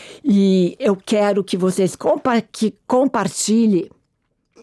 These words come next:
eu quero que você compartilhe conosco,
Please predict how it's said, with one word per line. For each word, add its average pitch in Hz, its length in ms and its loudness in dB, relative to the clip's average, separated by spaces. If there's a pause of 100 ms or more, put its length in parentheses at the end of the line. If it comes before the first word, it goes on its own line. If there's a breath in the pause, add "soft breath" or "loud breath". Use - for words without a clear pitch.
(140)
eu 220 140 0
quero 220 340 0
que 185 120 -6
você 175 280 -2
compartilhe 208 920 -2
conosco, 185 800 -2